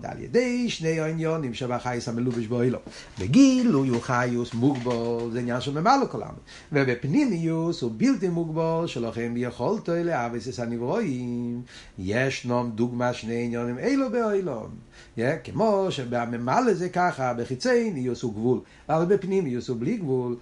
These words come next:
אז זה פועלים אותו דבר גם כן בעולם.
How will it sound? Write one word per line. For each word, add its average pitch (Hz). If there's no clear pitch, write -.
אז 101
זה 123
פועלים 123
אותו 123
דבר 147
גם 226
כן 202
בעולם. 175